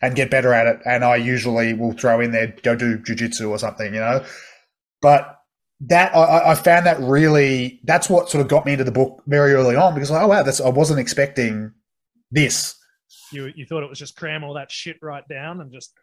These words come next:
Speaker 1: Pretty
Speaker 2: just
Speaker 1: much.
Speaker 2: keep it down there and let's not deal with it.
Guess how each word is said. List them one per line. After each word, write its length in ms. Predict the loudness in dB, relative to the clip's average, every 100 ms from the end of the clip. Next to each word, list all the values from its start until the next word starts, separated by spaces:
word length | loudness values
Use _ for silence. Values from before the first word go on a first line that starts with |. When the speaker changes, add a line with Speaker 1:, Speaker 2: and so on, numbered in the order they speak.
| -10
Speaker 1:
Pretty 200 | -4 0
Speaker 2:
just 260 | 2 0
Speaker 1:
much. 0 |
Speaker 2:
keep 160 | 0 -6
it 80 | -8
down 280 | -10 -10 -12
there 160 | -16
and 200 | -16 -20 _
let's 200 | -20 -16
not 160 | -16 -12
deal 180 | -12 -12
with 120 |
it. 100 | -12